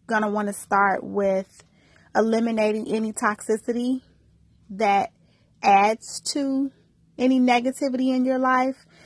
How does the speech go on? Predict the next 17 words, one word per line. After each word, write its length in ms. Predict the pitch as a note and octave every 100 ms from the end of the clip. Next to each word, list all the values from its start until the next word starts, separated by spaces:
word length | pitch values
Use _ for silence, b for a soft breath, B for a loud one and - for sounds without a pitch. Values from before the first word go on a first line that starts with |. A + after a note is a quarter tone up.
| b
So 240 | - A#3+ A#3+
you 760 | A3 A#3+ B3+ B3+ B3+ B3+ A#3+
would 160 | G#3+ B3
actually 400 | - A3 - B3+
be 160 | A#3 A#3
practicing 760 | - G#3 - A3+ A3+ A3 G#3+ G3+
a 100 | G3
level 440 | G3+ F#3+ G3+ G3+
of 120 | G3
mindfulness, 800 | G3+ F#3+ F#3+ G3 A3+ A#3 C4 - _ b b b
and 320 | G#3+ G#3 G3+
I'm 140 | G3+
gonna 220 | G3+ G#3 G3+
encourage 560 | G#3 - G#3 G#3+ G3+
you 280 | G3+ G#3+ G#3 - -
to 520 | A3 G#3 G3+ G3+ G#3 b b b b b -
just, 520 | G3+ A#3+ B3 - -